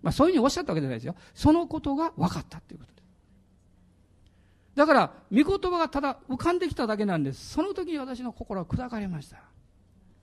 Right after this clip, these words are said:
ね、まあ、夜中ですけど、寝ながら涙がもう溢れてきました。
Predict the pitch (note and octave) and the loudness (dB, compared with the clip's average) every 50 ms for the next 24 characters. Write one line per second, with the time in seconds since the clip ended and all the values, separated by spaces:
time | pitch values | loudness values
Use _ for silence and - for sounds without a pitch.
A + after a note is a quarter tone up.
0 | _ _ _ _ _ _ _ _ _ _ _ _ _ _ - F#3+ G3+ F#3 E3 D#3 | _ _ _ _ _ _ _ _ _ _ _ _ _ _ -10 -10 -8 -6 -4 -4
1 | D3+ C#3 D3+ F#3+ G3 F3+ D#3 C#3 C3 C3 B2+ - C3 B2 B2+ B2 - - - - | -2 -2 0 0 0 0 -2 -2 -4 -4 -6 -6 -8 -8 -6 -8 -10 -12 -10 -4
2 | D3 C#3+ C#3+ D3+ D3+ C#3 C#3+ C#3+ C3+ C3 - - C#3+ C3+ C#3+ C#3 C3 A#2+ A#2 A2+ | -2 0 0 0 0 0 -2 -4 -6 -8 -10 -8 -6 -6 -4 -4 -4 -6 -8 -10
3 | A2+ A2+ B2 B2+ B2+ C#3 E3 - C4 B3 A#3+ - - - D#3+ C#3 C#3 - - - | -10 -8 -8 -8 -8 -8 -8 -8 -8 -10 -10 -12 -12 -12 -12 -12 -12 -16 -20 -20
4 | - | -20